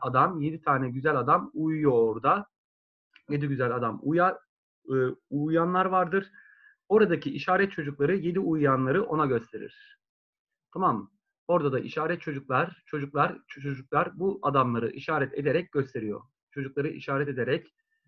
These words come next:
yedi tane güzel uyuyan adamı gösteriyor. Önemli değil Barış, sıkıntı yok. Evet. Cahit Zarifoğlu zarif ve dindar biri. Ee, korku ve yakarış.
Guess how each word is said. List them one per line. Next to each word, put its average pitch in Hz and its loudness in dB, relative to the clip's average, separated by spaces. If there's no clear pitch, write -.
yedi 165 -4
tane 135 2
güzel 131 0
uyuyan 143 0
adamı 156 0
gösteriyor. 135 0
Önemli 143 0
değil 160 0
Barış, 135 0
sıkıntı 135 -8
yok. 151 0
Evet. 147 4
Cahit 170 4
Zarifoğlu 190 0
zarif 180 4
ve 196 -2
dindar 175 2
biri. 139 0
Ee, 131 2
korku 170 2
ve 190 2
yakarış. 165 -2